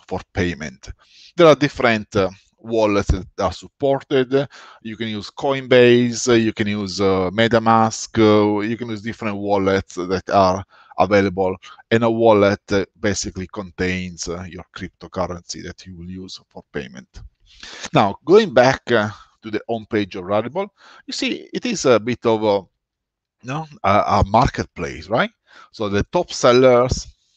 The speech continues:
what are the auctions that are,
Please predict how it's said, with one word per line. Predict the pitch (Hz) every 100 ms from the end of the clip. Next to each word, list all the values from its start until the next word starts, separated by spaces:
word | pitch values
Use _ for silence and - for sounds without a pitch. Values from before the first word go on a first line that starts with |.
| _ _ _ _
what | 135 139
are | 143
the | 127 -
auctions | 131 - - 131 123 - - 123
that | 120 -
are, | 117 117